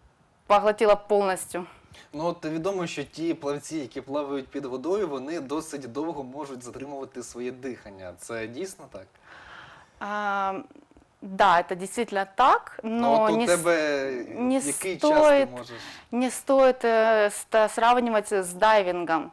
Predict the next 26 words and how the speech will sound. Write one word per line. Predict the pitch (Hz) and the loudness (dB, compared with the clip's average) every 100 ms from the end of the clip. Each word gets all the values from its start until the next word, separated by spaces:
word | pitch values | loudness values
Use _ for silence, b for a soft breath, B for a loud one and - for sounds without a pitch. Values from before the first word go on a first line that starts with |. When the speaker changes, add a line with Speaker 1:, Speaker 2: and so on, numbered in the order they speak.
| b b b _ | b b b _
Speaker 1:
То | 185 185 | -2 -2
есть, | 175 - - | -4 -8 -4
э, | 190 185 180 - | 0 2 2 -2
у | 208 | 0
нас, | 233 247 240 - | 2 2 0 -6
да, | 202 208 190 | 2 6 6
у | 196 | 4
нас | 202 | 0
подводное | 208 196 208 202 | -2 0 -2 2
плавание | 202 190 190 208 214 | 4 4 2 -2 -2
есть | 180 | -2
дистанция, | 170 - 220 269 277 202 | -6 -2 2 2 0 -2
пятьдесят | 185 190 196 190 190 | -4 -4 0 0 0
метров | 190 180 175 - | -4 -4 -6 -6
нырок. | 170 190 277 294 - b b b b _ | -4 2 2 2 -10 b b b b _
То | - 170 | -8 -6
есть, | 170 - - - | -6 -12 -10 -2
э, | 170 170 165 156 147 - - - - - _ - | 2 2 2 -2 -4 -8 -14 -20 -20 -20 _ -2
ну, | 254 320 277 | 6 6 8
мы | 285 320 - | 6 6 2
практиковали | - 220 - - 208 240 226 | -2 -2 -2 -2 4 6 6
на | 196 | 2
тренировке | 196 208 214 - 175 | -2 0 -2 -2 -2
семьдесят | 220 214 202 | -2 -2 -6
пять | - 160 156 - | -2 -2 0 -4
метров. | 160 156 160 | -4 -4 -6